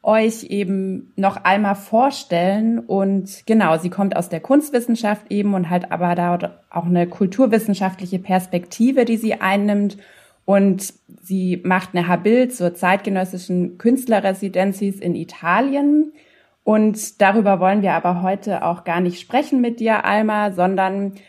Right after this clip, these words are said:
wir wollen ja gerne eine Verknüpfung zum Thema Migration herstellen für den Podcast. Und deswegen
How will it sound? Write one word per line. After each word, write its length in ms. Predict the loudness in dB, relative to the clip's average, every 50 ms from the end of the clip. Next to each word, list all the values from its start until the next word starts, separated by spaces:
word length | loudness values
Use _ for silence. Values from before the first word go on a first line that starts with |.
| _ _
wir 120 | 0 2
wollen 180 | 4 4 4 4
ja 80 | 2 2
gerne 220 | 2 2 2 2
eine 140 | 2 0 0
Verknüpfung 580 | 0 -2 -2 0 0 0 0 0 -4 -6 -6 -4
zum 180 | -4 -4 -4
Thema 340 | -4 -4 -4 -2 -2 0 0
Migration 680 | 0 -2 0 -2 -4 -4 -4 -2 2 2 4 4 4 2
herstellen 720 | 0 -2 -4 -4 -6 -8 -12 -8 -6 -4 -2 -2 -2 -4
für 120 | -6 -6 -6
den 180 | -6 -6 -8 -6
Podcast. 720 | -6 -6 -6 -6 -8 -10 -8 -6 -4 -4 -4 -6 -8 -14 _ _ _ _ _ _ _ _ _
Und 320 | 2 2 4 4 4 2
deswegen 760 | 2 0 0 0 0 2 2 2 0 0 -2 -2 -4 -6 -10